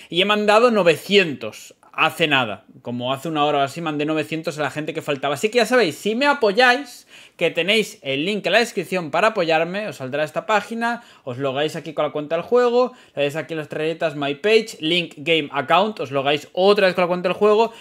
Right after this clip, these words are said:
y ya directamente le dais aquí a Support. Ya sabéis que para ir a recompensas es muy fácil. My Page, elegéis que os pondrá ahí Support, bajáis bajo el todo y os sale Support, History, ¿vale? History, eh, o Historial,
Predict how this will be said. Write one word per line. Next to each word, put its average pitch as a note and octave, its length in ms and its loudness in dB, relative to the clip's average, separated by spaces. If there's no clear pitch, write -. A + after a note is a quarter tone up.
y F#3 60 0
ya F3 80 6
directamente F#3+ 520 2
le F3+ 60 2
dais F3+ 200 0
aquí F3+ 180 -4
a D#3 60 0
Support. C3+ 380 -6
Ya F3+ 120 0
sabéis G3+ 260 4
que G3 120 0
para F3 160 0
ir G3 80 4
a G#3+ 80 6
recompensas G3+ 640 0
es G3+ 60 -6
muy F#3 160 -2
fácil. A#2+ 420 -2
My C#3 200 0
Page, B3+ 540 2
elegéis C3+ 500 -6
que E3 80 -6
os C#3 80 -6
pondrá C#3+ 360 -4
ahí C#3+ 140 0
Support, F#3+ 480 -2
bajáis C#3 340 -2
bajo D#3+ 200 0
el C#3+ 100 -2
todo G#3 140 4
y F#3+ 60 4
os - 80 -6
sale C3+ 260 0
Support, A3 500 0
History, B2+ 540 -2
¿vale? F#3 420 -2
History, C3 600 0
eh, D3+ 140 2
o D3+ 160 4
Historial, C#3 640 2